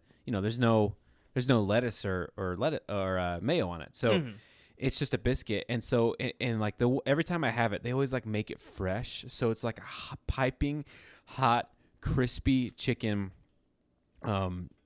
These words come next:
Speaker 1: patty thing on this
Speaker 2: Mm-hmm.
Speaker 1: delicious, like, fresh, soft,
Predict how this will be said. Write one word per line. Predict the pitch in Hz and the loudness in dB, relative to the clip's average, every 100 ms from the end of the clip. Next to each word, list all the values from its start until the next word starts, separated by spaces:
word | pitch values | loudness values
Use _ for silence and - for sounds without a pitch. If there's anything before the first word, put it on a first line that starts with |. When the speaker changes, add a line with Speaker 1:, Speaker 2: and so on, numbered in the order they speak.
| - | 0
Speaker 1:
patty | 117 107 101 | 4 4 2
thing | 92 95 90 85 _ _ _ - | -2 -4 -4 -8 _ _ _ -2
on | 117 110 | 2 2
this | 107 135 | 2 0
Speaker 2:
Mm-hmm. | 143 139 | -2 -2
Speaker 1:
delicious, | 127 104 113 117 127 123 - - _ _ _ - | 0 2 2 2 0 -2 -4 -10 _ _ _ -6
like, | 117 | -6
fresh, | - - 120 113 117 | -6 -2 4 4 4
soft, | - - - 110 107 113 - | -2 -4 0 2 4 2 -4